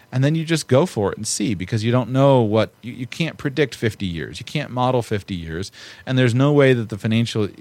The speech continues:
industry, even if you sit down with an advisor and they do a beautiful Monte Carlo simulation, there's no way that the financial advisor industry can model fifty years accurately.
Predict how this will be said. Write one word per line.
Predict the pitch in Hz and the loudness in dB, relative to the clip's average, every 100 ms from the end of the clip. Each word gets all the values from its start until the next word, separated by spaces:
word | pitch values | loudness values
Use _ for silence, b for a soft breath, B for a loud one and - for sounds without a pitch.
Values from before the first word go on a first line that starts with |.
| - | -12
industry, | 123 107 98 - 95 | -4 -4 -4 -4 -4
even | 117 | -4
if | 117 | -6
you | 110 | -4
sit | 113 | -4
down | 117 110 | -2 -2
with | 104 | 0
an | |
advisor | 101 87 92 98 95 | -4 -2 0 0 0
and | 92 90 | -2 -2
they | 92 | -4
do | 95 95 | -2 -2
a | 90 - B B _ - | -2 -4 B B _ -4
beautiful | 104 143 127 139 | 4 4 6 2
Monte | 131 127 131 | 4 4 4
Carlo | 117 123 113 | 4 4 4
simulation, | 95 104 95 90 85 - | 2 0 0 0 -2 -4
there's | 120 143 | -6 -2
no | 151 | 2
way | 151 | 2
that | 151 | 0
the | |
financial | 127 123 120 113 107 | -4 0 0 0 -2
advisor | 87 95 92 90 | 2 2 2 0
industry | 87 90 - 87 | -2 -4 -4 -6
can | 92 | -4
model | 90 95 95 85 | -2 0 0 0
fifty | - 87 85 | -6 -10 -10
years | 82 85 - | -8 -8 -8
accurately. | - 78 - - - - | -12 -12 -12 -14 -12 -14